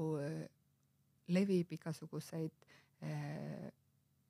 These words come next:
väärarusaami sellest. Väga sageli, äh,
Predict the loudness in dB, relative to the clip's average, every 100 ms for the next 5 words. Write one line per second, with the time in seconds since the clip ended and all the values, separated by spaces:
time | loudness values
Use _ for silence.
0 | 6 8 10 6 0 -6 -6 -6 -10 -10
1 | -12 -14 -10 -8 -4 2 2 2 0 0
2 | -2 -6 -20 _ -6 -4 -4